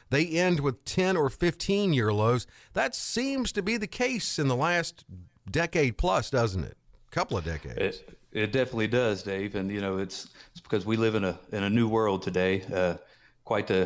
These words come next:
Speaker 2: challenging world when it comes to investments. You know, that, that used to not be the case. Uh, in, in the past, economic cycles lasted, you know, roughly four years or so.
Speaker 1: Mm-hmm.
Speaker 2: Uh,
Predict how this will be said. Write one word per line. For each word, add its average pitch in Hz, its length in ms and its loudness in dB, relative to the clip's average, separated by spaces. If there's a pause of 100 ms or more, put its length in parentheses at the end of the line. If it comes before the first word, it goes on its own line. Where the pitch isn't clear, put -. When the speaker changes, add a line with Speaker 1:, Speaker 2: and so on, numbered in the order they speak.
(120)
Speaker 2:
challenging 107 540 0
world 98 260 2
when 98 140 -2
it 95 80 -4
comes 104 260 -2
to 98 140 -2
investments. 92 800 -4
You 92 60 -4
know, 90 120 0
that, 98 300 0 (460)
that 127 140 -2
used 175 260 0
to 143 40 0
not 139 220 2
be 139 100 2
the 110 100 0
case. 104 520 -2
Uh, 95 340 2 (140)
in, 107 180 2
in 110 140 4
the 101 80 4
past, 117 520 0
economic 101 460 0
cycles 101 480 -2
lasted, 98 540 0 (340)
you 127 120 0
know, 95 120 2
roughly 98 560 0 (140)
four 113 340 2
years 101 360 2
or 92 60 0
so. 95 360 0
Speaker 1:
Mm-hmm. 143 240 -4 (240)
Speaker 2:
Uh, 92 220 2